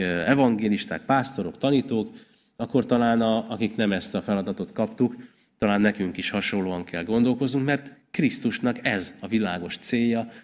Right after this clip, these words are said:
és feladata, amit a Bibliába, ö, ránk is hagyományozott. Ugye az életünk az eléggé leheletnyi, és minél inkább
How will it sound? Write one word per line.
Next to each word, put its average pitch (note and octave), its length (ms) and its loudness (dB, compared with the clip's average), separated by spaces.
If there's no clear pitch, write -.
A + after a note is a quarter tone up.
és - 180 -2
feladata, A2+ 640 0
amit F#2+ 280 -4
a G2 120 -4
Bibliába, F2+ 680 -2
ö, F2+ 340 -2
ránk F#2 380 -2
is - 120 -6
hagyományozott. E2+ 840 -6
Ugye D3+ 200 2
az C#3+ 140 4
életünk C3+ 460 4
az A#2 100 4
eléggé G#2+ 340 4
leheletnyi, B2+ 520 4
és A#2+ 140 2
minél A#2+ 280 6
inkább G#2+ 600 0